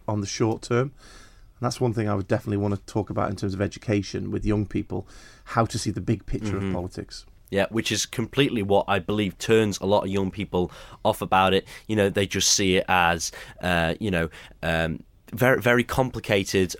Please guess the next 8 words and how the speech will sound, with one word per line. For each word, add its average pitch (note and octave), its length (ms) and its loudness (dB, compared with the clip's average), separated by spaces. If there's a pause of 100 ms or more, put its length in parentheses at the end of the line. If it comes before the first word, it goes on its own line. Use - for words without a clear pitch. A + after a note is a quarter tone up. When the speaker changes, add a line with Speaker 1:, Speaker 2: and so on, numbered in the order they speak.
(100)
Speaker 2:
Um, F#2+ 380 2
and C3 180 2
this F3 160 4
is F3 160 -4
really B2+ 380 6
what F2+ 220 2
Politibabble F2+ 800 0
has, G2 220 -2